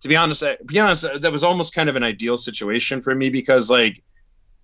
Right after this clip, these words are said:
I would, it's, it's not boring, but it's not super exciting. But it's like, how do you say, if you've gotta do, go to, go to work and do something for eight hours a day,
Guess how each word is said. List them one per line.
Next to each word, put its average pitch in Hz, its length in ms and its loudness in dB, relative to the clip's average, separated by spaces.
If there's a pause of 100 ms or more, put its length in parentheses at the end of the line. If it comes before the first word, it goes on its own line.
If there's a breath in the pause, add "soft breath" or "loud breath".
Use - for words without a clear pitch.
(320)
I 160 80 4
would, 214 260 2
it's, 151 200 -2
it's 156 200 -4
not 190 220 2
boring, 160 400 2
but 147 100 2
it's 135 120 -8
not 147 140 0
super 143 280 0
exciting. 120 540 0
But 123 100 2
it's 120 180 -6
like, 117 140 -2
how 139 100 0
do 143 60 4
you 139 60 2
say, 135 180 0
if 127 100 -2
you've 127 180 -6
gotta 160 160 4
do, 139 140 -2
go 143 180 2
to, 135 140 -6 (160)
go 151 120 4
to 139 80 0
work 127 260 0
and 113 80 -4
do 120 60 -2
something 120 360 -4
for 104 80 -6
eight 107 160 2
hours 107 280 2
a 92 40 -14
day, 104 260 0